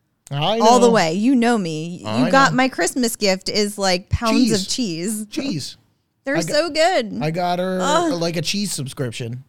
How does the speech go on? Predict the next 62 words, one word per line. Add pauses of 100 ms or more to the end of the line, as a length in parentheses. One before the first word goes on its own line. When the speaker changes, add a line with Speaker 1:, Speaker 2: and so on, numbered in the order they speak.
(300)
Speaker 2:
Oh
my
God, (180)
Speaker 1:
Where
she
Speaker 2:
so
Speaker 1:
gets
three
Speaker 2:
good.
Speaker 1:
cheeses,
which
I
have
to
talk
to
you
about
that
because
they
Speaker 2:
Why?
Speaker 1:
sent
me
an
email.
One
of
the
cheeses
that's
supposed
to
come
this
month
isn't,
and
they
Speaker 2:
No.
Speaker 1:
substituted
it
with
Speaker 2:
Oh,
Speaker 1:
something
Speaker 2:
okay.
Speaker 1:
else. (960)
So.
Speaker 2:
Okay.
Do
I
have, (260)
can
I,
s-, (480)
with
another
cheese?
Speaker 1:
With
another
cheese.
Speaker 2:
Okay.